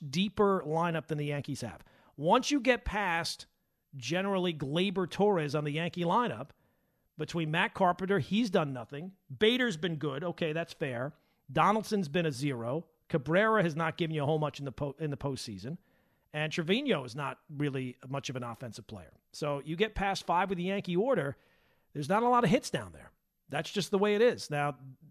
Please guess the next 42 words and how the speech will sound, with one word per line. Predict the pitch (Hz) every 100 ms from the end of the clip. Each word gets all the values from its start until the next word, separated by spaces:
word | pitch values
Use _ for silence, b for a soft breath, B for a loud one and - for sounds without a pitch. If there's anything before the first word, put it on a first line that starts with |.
| _ - - _ -
some | 190 180
of |
those | 175
guys | 160 180 175
are, | 156
are | 151 139
good | 160
defensive | 156 175 202 285 285
players, | 180 151 190 233 -
which | 147 -
is | 113
great, | 135 127 220 _ -
but | 147 -
you | 156
need, | 165 180 147
the | 151
problem | - 156 170 185 180
right | 165 131
now | 143 143 143
is | 143 -
offense. | 131 127 123 101
They | 117
have | - 147 -
to | 131
find | 135 131
a |
way | 131 127
to |
get | 123 123
o-, | 120 117 -
offense. | - 113 92 b b b -
And | 139 139 135
it's | 139 -
pro-, | - 151
I | 160
would | 135 139
think | - 208 151
it's | 131
gonna | 156
have | 123 160 165
to | 156
be, | 143 170 135